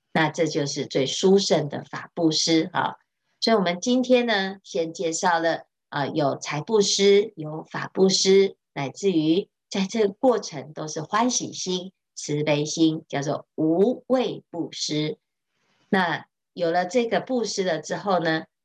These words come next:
诶，我们就可以看到这六十种布施里面，啊，随自己的因缘，每一个人因缘都不同，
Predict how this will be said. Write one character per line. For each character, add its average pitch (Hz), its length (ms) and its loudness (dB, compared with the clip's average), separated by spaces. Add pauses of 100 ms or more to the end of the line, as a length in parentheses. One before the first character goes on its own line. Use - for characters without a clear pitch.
(120)
诶， 180 300 0 (120)
我 156 80 -6
们 151 220 -2
就 165 140 2 (200)
可 160 160 -4
以 165 140 -4
看 190 320 -2
到 180 280 -2 (140)
这 175 80 -12
六 247 240 -10
十 175 220 -8
种 143 260 -4
布 170 140 -8
施 165 200 0
里 156 220 -4
面， 165 300 0 (320)
啊， 170 160 -4
随 156 320 -2
自 175 160 -10
己 156 120 -8
的 - 220 -6
因 240 220 4
缘， 147 320 -2 (160)
每 156 240 -6
一 180 40 -10
个 185 120 2
人 143 280 0
因 185 120 -6
缘 139 160 -6
都 151 80 -6
不 190 160 -6
同， 143 380 -4